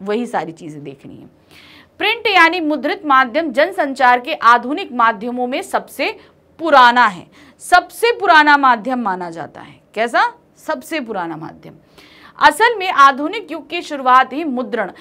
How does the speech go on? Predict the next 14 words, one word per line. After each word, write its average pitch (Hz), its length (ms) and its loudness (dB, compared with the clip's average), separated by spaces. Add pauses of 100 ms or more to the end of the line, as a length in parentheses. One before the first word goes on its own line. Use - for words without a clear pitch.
(240)
यानी 294 420 2
छपाई 254 540 2
के 294 160 -6
आविष्कार 196 640 -2
से 254 200 -12
हुई 185 360 -14
थी। - 260 -20 (1040)
हालांकि 415 560 6
मुद्रण 339 440 -2
की 381 120 -4
शुरुआत 294 500 2
चीन 370 280 -8
से 370 180 -6
हुई, 214 360 -8